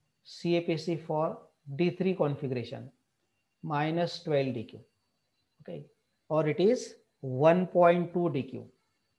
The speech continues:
One point two D Q minus value. This is three multiplied by.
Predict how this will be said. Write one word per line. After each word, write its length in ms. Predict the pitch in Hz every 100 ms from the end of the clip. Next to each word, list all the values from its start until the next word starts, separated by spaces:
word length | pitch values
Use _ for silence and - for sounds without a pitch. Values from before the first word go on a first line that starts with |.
| _ _ _ _ _ _ _ _
One 380 | 135 135 143 135
point 460 | 143 135 135 127
two 220 | - 180 233 - _ _ 143 120
D 200 | 175 165
Q 160 | 165 127
minus 420 | 120 135 131 127
value. 340 | - 120 147 220 - _ _ _ _ -
This 140 | 123
is 140 | 175 -
three 180 | 170
multiplied 500 | 175 147 139 127 117
by. 120 | 120